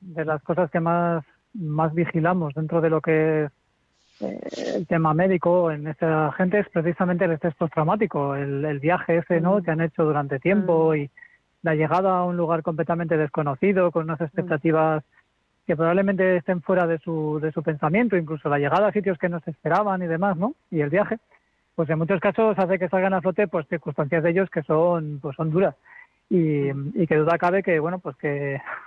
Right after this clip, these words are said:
Speaker 1: <laughs> la adaptación a veces es muy complicada, ya no por el idioma, que, bueno, pues en general suelen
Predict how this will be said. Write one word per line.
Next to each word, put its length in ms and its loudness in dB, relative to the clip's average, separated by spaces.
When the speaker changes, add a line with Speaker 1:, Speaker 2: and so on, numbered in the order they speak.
Speaker 1:
<laughs> 140 0
la 100 2
adaptación 640 0
a 560 -4
veces 240 2
es 80 0
muy 180 0
complicada, 560 0
ya 100 2
no 100 2
por 140 0
el 100 0
idioma, 360 0
que, 120 -4
bueno, 260 -4
pues 140 -4
en 100 -2
general 380 0
suelen 300 0